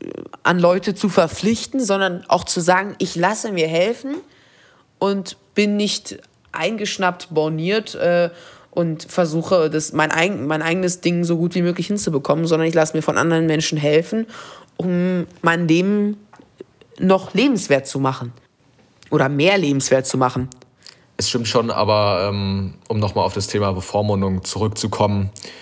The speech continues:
Speaker 2: ähm, es ist auch meiner Ansicht nach schwierig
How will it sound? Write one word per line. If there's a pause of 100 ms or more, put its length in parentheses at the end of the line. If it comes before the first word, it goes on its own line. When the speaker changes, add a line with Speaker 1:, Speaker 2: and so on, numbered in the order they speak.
(580)
Speaker 2:
ähm,
es
ist
auch (1400)
meiner
Ansicht
nach (100)
schwierig